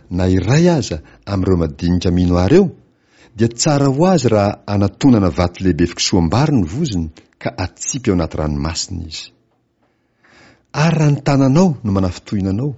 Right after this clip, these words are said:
tapaho izy, fa tsara ho anao ny hiditra kilemaina any amin'ny fiainana noho ny manana tanana roa nefa arinany amin'ny elo, dia any amin'ny afo tsy azo vonoina.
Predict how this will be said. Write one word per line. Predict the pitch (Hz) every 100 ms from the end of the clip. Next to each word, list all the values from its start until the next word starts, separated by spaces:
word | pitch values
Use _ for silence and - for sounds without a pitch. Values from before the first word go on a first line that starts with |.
| _ _ _ _
tapaho | 98 - 110 123 143
izy, | 135 - - _ _ _ _
fa | _ - 180
tsara | - - 196 180 156
ho | 131
anao | 131 185
ny | 170 117
hiditra | 92 107
kilemaina | - 113 107 104 123 156 120
any | 101
amin'ny | 95 95 -
fiainana | - 160 156 98 85 82 _ _ - -
noho | 113 127
ny |
manana | 110 110 101 98
tanana | 104 98 95 95
roa | 120 170 - _ _
nefa | 92 107 127 - 95 90 85 _ _
arinany | 120 107 107 98 92
amin'ny | 87 87 90 131
elo, | 123 - _ _ _ _
dia | - - -
any | 110 104
amin'ny | 92 87 87
afo | 87 -
tsy | - 85
azo | 76 65
vonoina. | 78 73 73 82